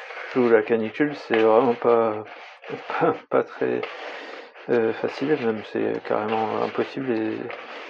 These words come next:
c'est très compliqué. Bref, du, du coup, euh, je m'étais plus ou moins, euh, euh, dit que je, je referais un marathon,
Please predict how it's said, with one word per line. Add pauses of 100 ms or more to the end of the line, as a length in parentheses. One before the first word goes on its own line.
(440)
c'est
très
compliqué. (180)
Bref,
du,
du
coup,
euh,
je
m'étais
plus
ou
moins,
euh, (1400)
euh,
dit
que
je,
je
referais
un
marathon,